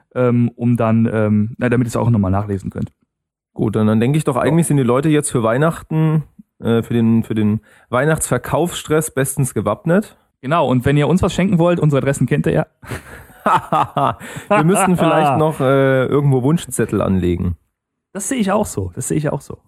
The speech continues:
Speaker 1: Ja.
Speaker 2: Nein, um Gottes Willen, aber als Schönste wäre doch eigentlich, das schönste Geschenk wäre noch mehr Hörer und, äh, Feedback, oder?
Speaker 1: Genau,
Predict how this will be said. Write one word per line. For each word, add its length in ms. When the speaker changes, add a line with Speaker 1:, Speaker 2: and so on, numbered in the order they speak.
Speaker 1:
Ja. 180
Speaker 2:
Nein, 120
um 40
Gottes 180
Willen, 120
aber 180
als 160
Schönste 340
wäre 100
doch 80
eigentlich, 180
das 140
schönste 240
Geschenk 340
wäre 260
noch 220
mehr 220
Hörer 380
und, 420
äh, 320
Feedback, 440
oder? 300
Speaker 1:
Genau, 300